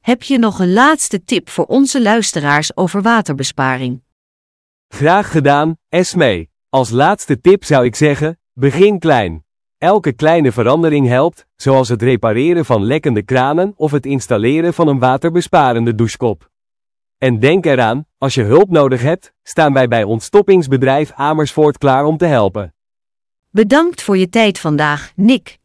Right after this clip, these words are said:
Speaker 1: en voor het delen van zulke waardevolle informatie met ons.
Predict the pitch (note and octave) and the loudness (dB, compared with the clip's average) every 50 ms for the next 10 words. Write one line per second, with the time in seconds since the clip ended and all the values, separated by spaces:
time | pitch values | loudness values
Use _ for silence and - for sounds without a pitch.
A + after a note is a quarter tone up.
0 | _ _ - A3 A3 F#3 - G#3+ G3 F#3 D3+ - A#3 C#4 D4+ D4 B3 F3+ D#3 - | _ _ 0 0 0 0 0 -2 -2 -2 0 2 2 4 4 4 2 0 -2 -2
1 | D3 C#3+ C3+ F3+ G#3+ C4 D4 D4+ - C#4 F3 D3+ D3 D3 D3+ D3 C#3+ - - D3 | -4 -4 0 2 2 2 2 2 -2 -2 -2 0 0 0 0 -2 -4 -4 -4 -2
2 | C#3 C#3+ C3 C#3 C3 - C#3 C3 C#3 F#3 A3+ A#3 A3+ - - A#3 A3+ A3+ A3+ C#4 | -2 -2 -2 -4 -4 -4 -4 0 0 2 0 0 -2 -4 -4 -4 -4 -2 -4 -4
3 | C#4+ - - C#3+ C3 B2 B2+ - - - - | -4 -2 -4 -6 -6 -6 -8 -10 -14 -14 -16